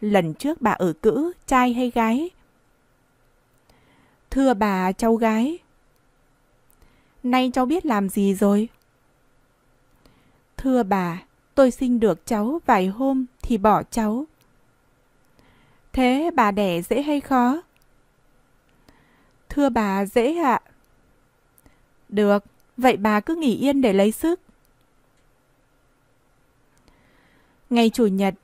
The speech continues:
sau khi Nguyệt đẻ, có mấy bọn người ở Hà Nội sang vào nhà thương thăm.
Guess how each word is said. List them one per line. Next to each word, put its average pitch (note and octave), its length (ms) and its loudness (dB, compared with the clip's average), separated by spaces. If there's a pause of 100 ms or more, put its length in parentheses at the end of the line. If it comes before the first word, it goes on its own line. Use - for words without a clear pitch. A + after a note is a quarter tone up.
(140)
sau - 240 -2
khi B3+ 160 -4
Nguyệt A#3 260 2
đẻ, F#3 300 -2 (360)
có A#3+ 120 4
mấy A#3+ 180 2
bọn G#3+ 280 0
người G#3 120 0
ở G3 120 0
Hà G3 180 -4
Nội G3 220 -2
sang C4+ 380 -2 (200)
vào G3+ 200 2
nhà F3+ 200 -2
thương A#3+ 340 -4
thăm. A#3+ 300 -2